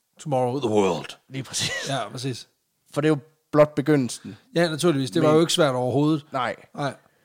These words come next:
Speaker 2: Det, øh, det her, det er det ultimative bevis på, ideen kan faktisk lade sig gøre.
Speaker 1: Ja, ja. Det er ikke, at vi ved ikke en skid, om det fungerer endnu. Men,
Speaker 2: Nej.
Speaker 1: men,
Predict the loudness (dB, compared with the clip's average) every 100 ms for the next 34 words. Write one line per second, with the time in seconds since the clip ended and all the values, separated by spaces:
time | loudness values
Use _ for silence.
0 | _ _ _ 0 2 4 4 2 0 0
1 | 2 6 6 6 0 -2 -2 -2 -2 -2
2 | -2 -4 -4 -8 -4 -4 -4 -4 -4 -4
3 | -8 -6 -2 -2 -4 _ -8 -4 -4 -4
4 | -8 -4 0 2 0 0 0 2 0 -2
5 | -2 -4 -6 -2 -2 -2 -6 -4 -2 -2
6 | -2 -8